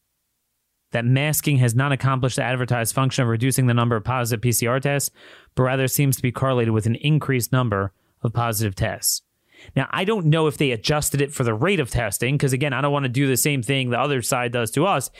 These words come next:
Again, I don't have proof of it, but given the science behind it, it, a-, and we are seeing massive spread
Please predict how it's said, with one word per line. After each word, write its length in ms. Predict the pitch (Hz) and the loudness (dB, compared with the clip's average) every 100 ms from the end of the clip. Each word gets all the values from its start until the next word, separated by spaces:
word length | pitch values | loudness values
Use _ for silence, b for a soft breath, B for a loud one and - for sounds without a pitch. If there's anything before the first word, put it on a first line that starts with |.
| B B B | B B B
Again, 320 | 175 170 175 123 | -4 -2 -2 -4
I 160 | 147 | -4
don't 220 | 131 196 | 0 0
have 200 | 190 135 | 0 -2
proof 320 | - 233 254 139 | -2 0 2 0
of 140 | 117 | 0
it, 180 | 117 - B B | -2 -4 B B
but 260 | - 151 110 | -4 -4 -2
given 300 | 208 226 196 | -2 2 2
the 100 | 165 | 2
science 540 | - 180 233 147 123 | 0 0 0 0 -2
behind 440 | - 131 123 131 123 | 0 0 0 0 -2
it, 100 | 131 - _ - | -4 -8 _ -4
it, 140 | 165 - | -2 -2
a-, 200 | 151 147 | -6 -2
and 140 | 147 | 2
we 120 | 143 | 2
are 180 | 143 196 | 2 2
seeing 340 | 156 - 156 143 | 0 0 2 2
massive 380 | 156 127 139 | 2 0 0
spread 560 | 120 - 254 143 120 | 0 0 2 2 -2